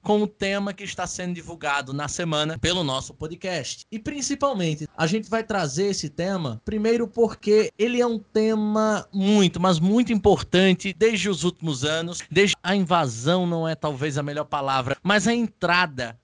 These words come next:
a entrada de muitos e muitos refugiados no Brasil por situações de crise econômica, crise humanitária e até mesmo crise natural.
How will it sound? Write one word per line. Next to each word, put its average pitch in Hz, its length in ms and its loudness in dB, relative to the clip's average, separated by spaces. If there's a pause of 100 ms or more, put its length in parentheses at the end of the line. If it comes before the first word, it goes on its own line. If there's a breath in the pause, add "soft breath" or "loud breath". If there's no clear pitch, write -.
a 175 120 -6
entrada 185 580 -4
de 165 120 -10
muitos 180 540 -4
e 165 40 -6
muitos 165 280 -2
refugiados 139 640 0
no 131 80 -2
Brasil 127 420 -6
por 185 120 -8
situações 175 600 -2
de 143 120 -6
crise 131 320 -6
econômica, 151 680 -2
crise 147 440 -4 (140)
humanitária 165 800 -2
e 175 40 2
até 180 220 -2
mesmo 165 340 0
crise 160 340 -12
natural. 135 560 -6